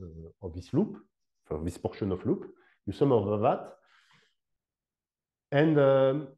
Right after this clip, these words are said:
and okay, what you see is that there is one part of the map. Um, how is it visible? Um,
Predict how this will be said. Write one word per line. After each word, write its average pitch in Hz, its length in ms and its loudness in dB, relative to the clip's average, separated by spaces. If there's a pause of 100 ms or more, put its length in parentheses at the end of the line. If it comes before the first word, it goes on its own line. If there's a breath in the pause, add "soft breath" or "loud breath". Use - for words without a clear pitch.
(1120)
and 147 320 -2
okay, 113 240 2
what 180 220 2
you 170 60 2
see 202 240 -4
is 165 140 -4
that 143 180 0 (200)
there 135 140 0
is 165 160 -2
one 139 240 -2
part - 260 -8
of 104 120 -2
the 101 80 -2
map. 123 340 -2 (1600)
Um, 101 520 -2 (1000)
how 95 320 -6
is 101 120 -2
it 98 60 -6
visible? 92 460 0 (1080 soft breath)
Um, 104 480 0